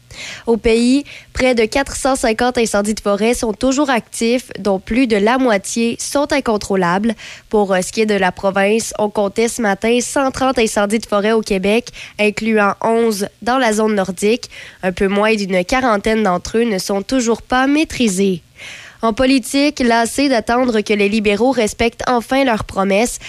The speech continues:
les néo-démocrates ont déposé hier en Chambre leur propre projet de loi sur un programme national d'assurance médicaments. L'une des conditions de l'entente entre les libéraux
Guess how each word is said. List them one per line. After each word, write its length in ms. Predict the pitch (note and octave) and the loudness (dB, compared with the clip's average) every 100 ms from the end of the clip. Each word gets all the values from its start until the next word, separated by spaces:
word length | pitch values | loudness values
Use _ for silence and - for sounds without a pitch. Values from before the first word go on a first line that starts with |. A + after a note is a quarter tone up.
| - G#3 | -8 0
les 100 | G#3+ | 2
néo-démocrates 840 | A#3 C4+ B3+ A3 G3 A3+ B3 B3 | 4 2 2 0 0 0 -2 0
ont 100 | A3 | 0
déposé 520 | A#3+ C4+ A#3 G#3 A#3 | 0 0 0 2 2
hier 420 | A#3 G#3+ A3+ A3+ - | 2 2 2 -2 -2
en 140 | F#3+ | -4
Chambre 500 | F#3 G#3+ A#3+ B3 - - | -2 0 2 0 -2 -2
leur 240 | G3+ G3+ | -2 -2
propre 420 | - C#4 D4+ B3 | -4 -2 0 -2
projet 340 | G#3 G3+ G3 F#3+ | -2 -2 0 0
de 80 | |
loi 280 | G3 G3+ A#3+ | 0 2 0
sur 240 | C4 A3+ G3+ | -2 -2 -2
un 80 | |
programme 440 | F#3+ G#3+ G#3+ A#3+ C4+ | -2 -2 -2 0 2
national 600 | G#3+ - G3+ G#3 A#3+ A#3 | 0 0 0 2 2 2
d'assurance 600 | F#3+ F#3 A3+ A3 C4+ - | 0 -2 -2 0 -2 0
médicaments. 680 | D4 C4 C#4 G#3 G3 F#3 E3+ - - - - | -2 0 0 0 2 2 0 -8 -18 -18 -4
L'une 220 | A3+ D4+ C#4+ | 2 2 2
des 120 | C4 | 2
conditions 540 | B3+ A#3+ A3 C4 C4+ | 0 0 -2 0 2
de 80 | A#3+ | 2
l'entente 560 | G#3 G3 G#3+ A#3 B3 C4+ | 2 0 0 0 0 0
entre 260 | C#4+ - | -2 0
les 160 | A#3+ G#3+ | 0 2
libéraux 500 | G#3 G3+ G3 A3 | 0 0 2 2